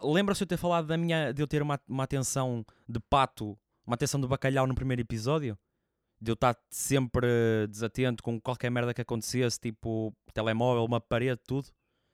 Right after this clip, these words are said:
Ou seja, isso sugou-me esse,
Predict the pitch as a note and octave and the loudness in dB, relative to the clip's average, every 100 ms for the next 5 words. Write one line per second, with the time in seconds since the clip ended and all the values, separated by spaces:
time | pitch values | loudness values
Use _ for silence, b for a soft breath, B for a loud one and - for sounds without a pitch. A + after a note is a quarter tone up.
0 | _ _ _ _ _ _ _ _ _ _ | _ _ _ _ _ _ _ _ _ _
1 | - - B2 A2 - _ _ _ - F3 | -8 -2 -2 -2 -4 _ _ _ -4 -2
2 | - - - D3 G#2 C#3+ D#3+ E3+ E3+ F3 | -2 -2 -2 -2 4 6 6 4 -2 -8
3 | - C#3+ | -6 -4